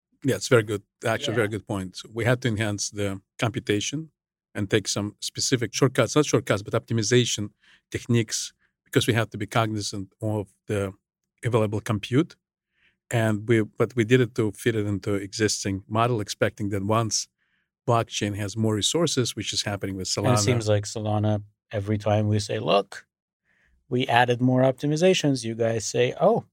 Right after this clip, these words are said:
Speaker 2: and by the way, we also added more compute," which is, you know,
Speaker 1: Which is great, yeah. So we'll be
Speaker 2: kind of
Speaker 1: able
Speaker 2: great.
Speaker 1: to,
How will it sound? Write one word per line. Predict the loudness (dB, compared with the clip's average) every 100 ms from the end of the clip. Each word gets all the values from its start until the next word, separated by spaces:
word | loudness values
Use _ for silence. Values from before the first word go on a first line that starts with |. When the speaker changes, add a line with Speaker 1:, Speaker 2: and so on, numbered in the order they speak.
| -8
Speaker 2:
and | -6 4
by | 6 6
the | 2
way, | -2
we | -2 -2
also | -4 -6
added | -6 -6 -6
more | -8 -6
compute," | -6 -4 -4 -4 -8 -16
which | -10 -10 -10
is, | -12 -16 -20 _ _ _
you | -14 -10
know, |
Speaker 1:
Which | -6 -4
is |
great, | 0 0 -2
yeah. | -10
So | -8 -10
we'll | -4 -4
be | 2
Speaker 2:
kind | 2 4
of |
Speaker 1:
able | 2
Speaker 2:
great. | 2
Speaker 1:
to, | 0